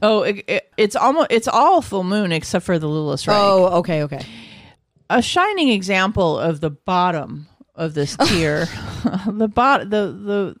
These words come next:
Speaker 1: the hanging in there at the bottom, the ones we would kick off the island for sure, are Puppet Master: The Legacy, which is the eighth film,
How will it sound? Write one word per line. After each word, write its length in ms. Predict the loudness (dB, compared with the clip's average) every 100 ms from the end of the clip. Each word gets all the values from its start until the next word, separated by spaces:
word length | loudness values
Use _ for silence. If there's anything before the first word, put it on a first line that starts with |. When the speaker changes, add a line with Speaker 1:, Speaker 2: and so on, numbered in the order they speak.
| _ _ -4
Speaker 1:
the 280 | -2 -2
hanging 440 | -2 0 0 0 2
in 200 | 2 4
there 260 | 4 4
at 160 | 2 0
the 80 | -4
bottom, 600 | -2 -2 -2 -6 -10 -16 _ _ _ -20 -20 _ _
the 80 | -4
ones 240 | -2 0 2
we 80 |
would 160 | 2 0
kick 260 | 0 -2 0
off 240 | -2 -2
the 120 | -4
island 540 | -2 -2 -2 -4 -8 -10
for 240 | -10 -10
sure, 580 | -8 -8 -8 -8 -10 -12 _ _ -20 -20 -20 -20 _
are 400 | 2 4 4 2 -4
Puppet 320 | -4 -2 -2 -2
Master: 540 | 0 0 0 -2 0
The 140 | 0 -2
Legacy, 840 | 2 2 2 -2 -4 -10 -10 -12 -14 _
which 240 | -2 -2 2
is 160 | 0
the 180 | -2 -8 -6
eighth 380 | -6 -6 -10
film, 580 | -10 -6 -6 -8 -10 -14